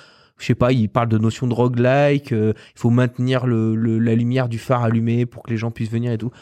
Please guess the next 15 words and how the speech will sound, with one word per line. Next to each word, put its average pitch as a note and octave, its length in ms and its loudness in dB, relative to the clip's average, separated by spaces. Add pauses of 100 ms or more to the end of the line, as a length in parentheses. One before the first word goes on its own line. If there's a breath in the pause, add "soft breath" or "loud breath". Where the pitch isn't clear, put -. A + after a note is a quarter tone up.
(100)
Enfin, G#2 280 -6
c'est - 440 -2
très, E3 260 0
très D#3+ 220 0
beau. C3+ 380 2 (500 soft breath)
Euh, A2 800 0 (600)
je A#2 120 -10
sais C3 80 0
pas, A2 160 0
ça, A2+ 240 2
ça - 180 -4
m'a G2 160 -2
vachement A2 300 -6
attiré, F#2+ 260 -10
quoi. - 220 -20